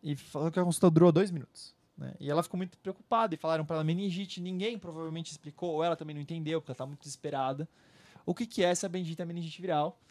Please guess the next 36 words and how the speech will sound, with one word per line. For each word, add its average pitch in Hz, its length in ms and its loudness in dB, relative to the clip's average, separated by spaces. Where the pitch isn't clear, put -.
Conversa 214 340 -6
vai, 196 140 2
conversa 208 340 0
vem, 208 140 0
vou 226 100 0
entender 233 320 0
que 262 100 0
a, 240 40 6
a 175 80 -2
filha 285 420 2
dela 170 400 8
tava 160 160 0
sendo 190 160 0
discriminada 185 480 -2
na 202 80 -6
escola 165 600 4
porque - 220 12
a 196 60 10
mãe 170 260 8
tinha 214 140 0
ficado 190 160 4
internada 175 240 4
com 170 60 -2
meningite. 165 600 0
Olha 196 160 4
o 262 40 0
nível 226 280 6
da 180 140 6
coisa. - 240 -2
Isso 202 200 6
era 226 80 12
o - 20 8
que 220 120 2
mais 220 240 10
incomodava 190 480 4
ela. 127 220 0